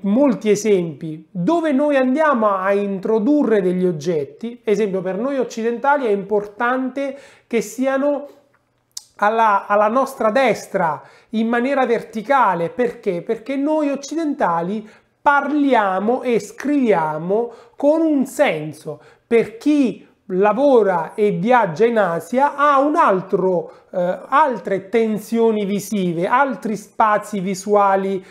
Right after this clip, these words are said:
predominanti. Eh, in, in questo video che è dedicato al mondo della produzione audiovisiva,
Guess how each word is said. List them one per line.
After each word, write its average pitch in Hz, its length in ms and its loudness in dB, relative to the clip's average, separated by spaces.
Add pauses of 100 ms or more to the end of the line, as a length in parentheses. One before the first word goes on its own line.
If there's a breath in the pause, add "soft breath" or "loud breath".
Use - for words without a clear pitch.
(140 loud breath)
predominanti. 180 960 -2 (560 soft breath)
Eh, 170 260 -4
in, 202 240 -2 (120)
in 185 160 -2
questo 240 480 2
video 196 380 0
che 180 160 -4
è 175 40 -2
dedicato 185 640 0
al 185 200 0
mondo 190 640 2
della 175 300 -2
produzione 196 880 0
audiovisiva, 156 880 -4